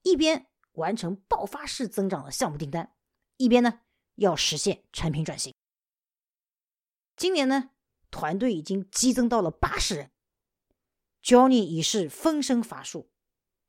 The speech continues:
别说产品转型了，只要他在项目中的参与度一降低，交付就会遇到问题。Scrum 是他们之前成功的倚仗，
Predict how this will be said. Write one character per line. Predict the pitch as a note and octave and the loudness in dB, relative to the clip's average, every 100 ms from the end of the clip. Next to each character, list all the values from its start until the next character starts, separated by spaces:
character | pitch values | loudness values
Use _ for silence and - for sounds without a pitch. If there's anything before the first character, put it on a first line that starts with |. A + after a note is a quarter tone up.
| _ - | _ -6
别 | E3+ F3 B3+ | 0 2 2
说 | - A#3 A3 | 2 0 0
产 | - G#3 | -4 -4
品 | A3 B3+ | -4 -4
转 | G#3 F#3 | -4 -8
型 | - - | -10 -8
了， | F#3+ - _ _ _ _ _ _ _ _ _ | -8 -10 _ _ _ _ _ _ _ _ _
只 | - F#3+ F#3+ | -2 2 2
要 | E4 A4 | 4 2
他 | - A#3 | 0 -2
在 | A3+ | -2
项 | F#3 G#3 | 0 -2
目 | F#3 | -2
中 | F3+ F3+ | -4 -6
的 | C#3 | -8
参 | - - G#4 G#4 | -12 -4 -2 0
与 | D4+ | 2
度 | E4+ F3+ | 0 2
一 | A3 | 2
降 | E4 | 2
低， | G#3+ B3+ - _ _ _ _ _ _ _ | 0 -4 -8 _ _ _ _ _ _ _
交 | - F#3 F#3+ | -2 0 0
付 | - D#3+ - _ _ _ | -2 -10 -12 _ _ _
就 | - A#3+ | 0 0
会 | D3 D3 | 0 -8
遇 | - | -10
到 | - | -12
问 | - | -14
题。 | - - _ _ _ _ _ _ _ _ _ _ _ _ _ _ _ _ _ _ _ _ _ _ - | -18 -20 _ _ _ _ _ _ _ _ _ _ _ _ _ _ _ _ _ _ _ _ _ _ -12
Scrum | A3 A#3 D4 F#3+ C#3 _ _ _ _ _ | -4 2 4 4 -2 _ _ _ _ _
是 | - - | -4 0
他 | A3 A3+ | 4 4
们 | G#3+ | 4
之 | F#3 D4 | 0 0
前 | G3 F#3+ | 0 0
成 | - F#3+ | 0 0
功 | G#3 D4+ | 0 0
的 | D4+ | 2
倚 | F3+ C#3+ | 0 4
仗， | A3+ - | 4 4